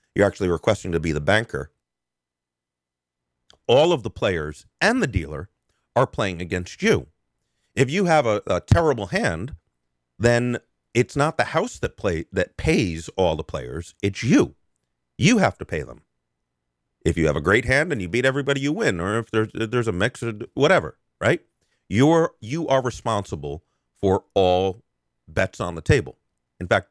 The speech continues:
you don't even really have a bet. So the thing about that is that the dealers are un-, they're, they're not used to this because nobody does it.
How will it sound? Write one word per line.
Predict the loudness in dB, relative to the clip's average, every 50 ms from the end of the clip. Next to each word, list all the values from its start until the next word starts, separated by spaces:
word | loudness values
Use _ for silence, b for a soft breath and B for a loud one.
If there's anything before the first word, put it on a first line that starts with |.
| _ _
you | -4 -4 -2
don't | -2 -2 -2 -4
even | -4 -2 -4 -4
really | -4 -2 -2 -4 0
have | 2 2 2 2
a | 0
bet. | -4 -8 -10 -14 _ _ _ _ _ _ _ _ _ _ _ _ _ _ _ _ _ _ _ _ _ _ _ _ _ _ _ _ _ _
So | 0 2 4 6
the | 6 4
thing | 2 0 0 0 0 2
about | 2 4 4 2 2 0 0
that | 2 2 2 2 0 -4 -6 _ _ _ _
is | -4 -4 -4 -4 -4 -2
that | -2 -2 -2 -2
the | -6 -8
dealers | -6 -4 -2 -2 0 0 0 0 -2 -2 0 0
are | 0 0 2 _
un-, | 0 0 0 -2 -4 -8 -12 _
they're, | -4 -2 -2 -2
they're | 0 0 0
not | 0 0 0 -2 -2
used | -4 -4 -4 -6
to | -8 -6
this | -6 -6 -4
because | -4 -2 0 0 2
nobody | 2 2 2 2 2 0 0
does | 2 2 2 2 2
it. | -2 -10